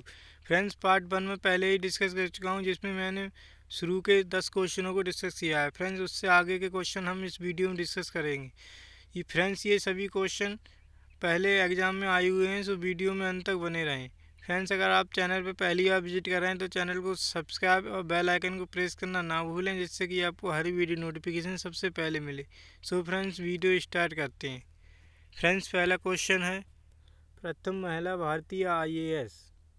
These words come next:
अन्ना जाज। फ्रेंड्स, ये भी मोस्ट इम्पोर्टेंट है।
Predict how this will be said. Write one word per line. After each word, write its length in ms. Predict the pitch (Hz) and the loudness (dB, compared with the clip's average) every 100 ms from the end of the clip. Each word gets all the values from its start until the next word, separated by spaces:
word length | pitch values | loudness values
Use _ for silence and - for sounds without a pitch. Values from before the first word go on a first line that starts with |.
| - - - - - - | -20 -20 -20 -20 -20 -14
अन्ना 360 | 175 165 185 196 | -8 -6 -4 -6
जाज। 500 | 175 156 131 117 - - - - _ _ - - | -4 -4 -6 -10 -20 -20 -20 -20 _ _ -20 -8
फ्रेंड्स, 320 | 170 190 165 | -6 -6 -2
ये 120 | 190 | 0
भी 120 | 190 202 | 0 -2
मोस्ट 400 | 190 196 - 185 | -2 -4 -4 -6
इम्पोर्टेंट 580 | 165 175 180 190 185 | -4 -2 0 -2 -4
है। 140 | 180 | -8